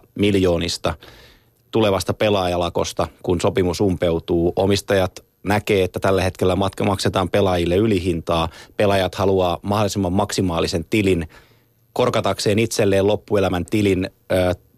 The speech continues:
tienesti tällä sopimuksella. Ja se näkökulma on kahdesta eri leiristä niin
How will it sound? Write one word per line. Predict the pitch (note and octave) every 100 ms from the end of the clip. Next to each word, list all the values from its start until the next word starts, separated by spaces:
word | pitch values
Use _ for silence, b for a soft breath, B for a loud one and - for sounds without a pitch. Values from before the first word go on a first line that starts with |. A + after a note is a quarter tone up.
| _
tienesti | B2 G#2+ F#2+ F#2+ -
tällä | A#2 G#2 F2+
sopimuksella. | G#2+ G2+ E2 E2 - E2 F2
Ja | E2+
se | G2 F2+ - _ _ _ -
näkökulma | F#2 F#2+ A#2 - A2 - _ _ _ - G#2 F#2+ F2+ -
on | G2 F#2+ F#2 F2 b b b b b _ _ _ _ _ _
kahdesta | A2+ B2 G#2 -
eri | G#2 G2+
leiristä | G#2 G#2 F#2 - F2+
niin | G2+